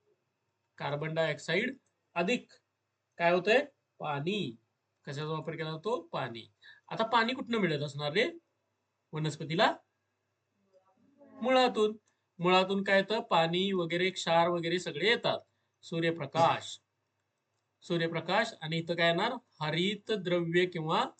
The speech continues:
लवक, काय पण म्हणा. ठीक आहे, हरित द्रव्य. बघा, कार्बन डायऑक्साइड कुठनं मिळाला? तर वातावरणातून मिळाला. पाणी मुळाकडून आलं,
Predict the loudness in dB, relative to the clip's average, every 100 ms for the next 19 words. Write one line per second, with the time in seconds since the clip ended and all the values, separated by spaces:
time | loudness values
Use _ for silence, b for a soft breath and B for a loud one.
0 | -12 -4 -2 -2 -6 -4 0 0 -2 -10
1 | -16 -20 _ _ -6 -2 -2 -4 b b
2 | -8 -8 -8 -10 -8 0 2 2 0 b
3 | b 2 4 4 4 4 2 2 2 2
4 | -2 -2 0 2 4 6 4 0 _ _
5 | -2 2 4 4 2 2 -2 -6 -6 -4
6 | -4 -2 -2 -4 b b 6 6 8 4
7 | 0 _ _ _ _ -2 4 4 4 0
8 | 0 2 2 0